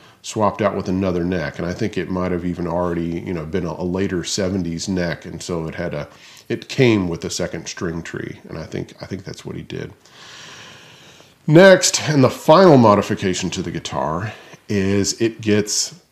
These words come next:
we absolutely know this is a different neck. So this is either the second or third neck that the guitar gets. So in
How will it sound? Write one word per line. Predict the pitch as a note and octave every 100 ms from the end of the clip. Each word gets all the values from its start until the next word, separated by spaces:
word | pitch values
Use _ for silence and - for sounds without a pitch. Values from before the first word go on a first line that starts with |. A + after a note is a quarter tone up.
| _ _ -
we | - F#2+ -
absolutely | C3+ C3+ C#3 B2+ A#2
know | G#2+ A#2+ F#2
this | G#2+ G2
is | F#2
a | F#2
different | F#2+ - D#2+
neck. | D#2+ D2 -
So | - G2+
this | C3 C3
is | A#2
either | C3+ B2+
the | A2+ A2
second | - C3 C3 A2 A#2
or | G2+
third | - - A#2 G#2
neck | F#2+ F2 -
that | F2 F#2+
the |
guitar | E2 E2 E2 E2
gets. | D2+ C#2 - - - - -
So | - C#3 A#2 A#2+ -
in | A#2+ A2+ A2 A2